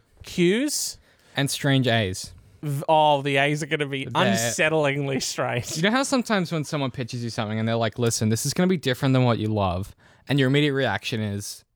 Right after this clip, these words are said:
Speaker 1: Yum.
Speaker 2: Oh, okay.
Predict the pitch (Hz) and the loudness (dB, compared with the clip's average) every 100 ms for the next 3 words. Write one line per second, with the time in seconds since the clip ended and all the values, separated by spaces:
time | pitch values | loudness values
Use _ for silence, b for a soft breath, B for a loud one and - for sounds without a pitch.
0 | _ _ _ _ _ _ 123 123 135 117 | _ _ _ _ _ _ -8 0 2 0
1 | 90 - _ _ _ - 143 117 104 - | -4 -18 _ _ _ -4 -2 -2 -6 -10
2 | 101 147 143 151 - 117 | -10 -10 -10 -12 -12 -12